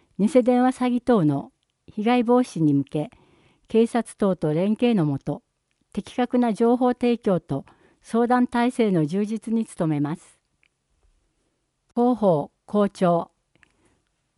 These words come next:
広報誌、ホームページ、エスエヌエスなど、それぞれの特性を生かした正確で分かりやすい情報発信に努めるとともに、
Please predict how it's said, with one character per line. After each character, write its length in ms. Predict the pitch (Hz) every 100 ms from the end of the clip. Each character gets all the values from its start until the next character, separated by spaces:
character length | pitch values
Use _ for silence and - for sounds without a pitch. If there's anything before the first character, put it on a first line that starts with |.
| -
広 220 | 254 262
報 180 | 247 214
誌、 340 | - 160 156 _ _ _
ホ 220 | - 208
ー 20 |
ム 140 | 240 247
ペ 240 | 226 185
ー 40 |
ジ、 240 | 156 - - _ _ _ _ -
エ 80 |
ス 180 | 185 254
エ 80 | 247
ヌ 120 | 247
エ 120 | 240
ス 140 | 262 220
な 140 | 175
ど、 160 | 143 - _ _ _ _ _
そ 180 | -
れ 120 | 214 233
ぞ 120 | 233
れ 160 | 226
の 140 | 220 220
特 240 | 220 -
性 240 | - 254 254
を 100 | 247
生 120 | 247
か 140 | 233
し 120 | -
た 260 | - 143 233 _ _
正 300 | _ - 214
確 320 | 214 208 - 175
で 200 | 170 - _ _ -
分 140 | 160
か 100 | -
り 120 | 233 240
や 140 | 254
す 160 | - 190
い 200 | 143 196
情 240 | - 208 247
報 180 | 247 247
発 240 | 240 -
信 220 | - 196
に 80 | 160
努 240 | - 220
め 120 | 214 208
る 80 |
と 120 | 190 160
と 120 | 151
も 140 | 143
に、 180 | 135